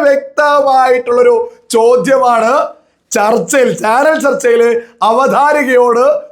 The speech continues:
പ്രിൻസിപ്പൽ അങ്ങ് ചോദിച്ചിട്ടുള്ളത്. ഇത് ബോധമുള്ള സകല മലയാളികളും അങ്ങ് കൃത്യമായിട്ട് മനസ്സിലാക്കൂ. വി ഡി സതീശൻ ഉൾപ്പെടെ ഈ വിഷയത്തിൽ കേരളത്തിൽ ഇടതുപക്ഷവും കോൺഗ്രസും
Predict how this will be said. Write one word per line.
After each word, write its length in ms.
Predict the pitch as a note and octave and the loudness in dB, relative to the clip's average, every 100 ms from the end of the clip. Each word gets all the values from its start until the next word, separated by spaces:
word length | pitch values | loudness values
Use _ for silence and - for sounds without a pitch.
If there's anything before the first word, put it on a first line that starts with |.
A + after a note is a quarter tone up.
| - | -6
പ്രിൻസിപ്പൽ 500 | G#3+ A3+ C4+ - B3+ A#3+ | -4 -2 -4 -2 -2 0
അങ്ങ് 180 | B3 A#3 - - - | 2 0 0 -10 -2
ചോദിച്ചിട്ടുള്ളത്. 760 | G#3+ A#3 A#3+ F#3 A#3+ A#3 A#3 A#3+ G3 - - - F3+ | 0 2 0 0 0 2 2 2 0 -4 -16 -4 0
ഇത് 120 | A#3 F#3+ G3+ | 0 0 0
ബോധമുള്ള 540 | A3+ A3+ B3+ A#3+ A#3 A#3+ B3+ - - - | 0 0 0 2 2 2 -2 -6 -14 -6
സകല 280 | G#3 G3 B3+ C4 | -4 -2 0 0
മലയാളികളും 720 | A#3 A#3 B3 B3+ B3 B3+ B3 A#3+ | 0 2 2 2 0 0 0 0
അങ്ങ് 180 | A#3 A#3+ A#3 - _ | 0 0 -2 -10 _
കൃത്യമായിട്ട് 800 | G#3+ A3 - B3 B3 A#3+ B3 A#3+ B3 | -2 -2 -2 0 2 2 0 -2 -2
മനസ്സിലാക്കൂ. 500 | A#3+ G#3+ B3+ B3 A#3+ - - _ _ D3 | 0 0 0 0 0 -2 -8 _ _ -4
വി 100 | G3+ | 0
ഡി 80 | B3 A#3 | 0 0
സതീശൻ 360 | A#3 A#3+ B3 B3 | 0 0 0 0
ഉൾപ്പെടെ 340 | A#3+ B3+ C4 B3 - - - A#3 | 0 -2 -2 -2 -6 -12 -4 -2
ഈ 20 | D4 | 0
വിഷയത്തിൽ 460 | A#3 A3 C4+ C4 C4 G#3+ | 0 0 0 0 -2 0
കേരളത്തിൽ 400 | A#3 B3 B3 A#3+ | 0 0 0 0
ഇടതുപക്ഷവും 640 | G#3+ A#3+ B3 B3 B3 A#3+ G#3+ F3 - - F3+ | 0 0 0 0 0 0 0 -6 -16 -6 -2
കോൺഗ്രസും 600 | A3 C4 B3+ B3+ B3 | 0 -2 -2 -2 0